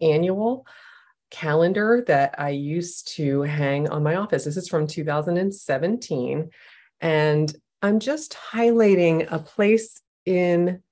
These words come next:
May where I had written vacation, and I blocked it on my calendar. And this used to hang on the back of my office door in my office. And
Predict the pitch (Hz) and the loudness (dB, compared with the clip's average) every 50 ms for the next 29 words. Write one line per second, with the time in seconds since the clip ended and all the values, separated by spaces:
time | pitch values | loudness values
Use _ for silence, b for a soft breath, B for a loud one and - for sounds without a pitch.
0 | _ _ _ _ _ _ - 226 277 311 294 247 190 170 165 165 160 156 - - | _ _ _ _ _ _ -4 -2 0 2 4 4 4 2 2 0 -2 -2 -2 -4
1 | - 170 175 185 196 202 220 214 214 208 185 175 - - 160 160 160 160 165 - | -6 -4 -4 -4 -4 -4 -4 -4 -6 -4 -4 -4 -4 -4 -4 -6 -6 -8 -8 -6
2 | - 147 143 143 - 156 139 143 - - 127 120 127 135 139 143 147 160 170 180 | -4 -4 -4 -2 -2 -2 -2 -2 -6 -8 -8 -6 -4 -4 -4 -2 0 0 0 0
3 | 190 - 214 208 208 208 196 202 180 156 147 147 147 143 147 156 196 196 - 269 | 0 -2 -2 0 -2 -2 -4 -4 -4 -4 -2 -2 -2 -2 -2 -2 -4 -4 -6 -8
4 | 254 - - 196 180 175 165 156 151 151 147 147 139 139 135 143 147 151 147 147 | -8 -8 -8 -6 -4 -2 -2 0 0 -2 -2 -2 -2 -2 -2 -2 -4 -6 -6 -4
5 | 139 131 - 135 127 123 - 131 127 - - - 127 123 123 120 127 131 127 127 | -6 -4 -4 -6 -6 -4 -4 -6 -8 -8 -8 -6 -2 0 0 2 2 0 0 -2
6 | 120 123 127 - - - 120 - - - 127 - - - - B B B B B | -2 -4 -4 -6 -8 -10 -8 -6 -4 -4 -2 -2 -4 -6 -8 B B B B B
7 | B B B B 151 B - 160 156 147 147 143 143 143 143 143 139 | B B B B -10 B 2 2 4 4 4 4 4 2 2 0 0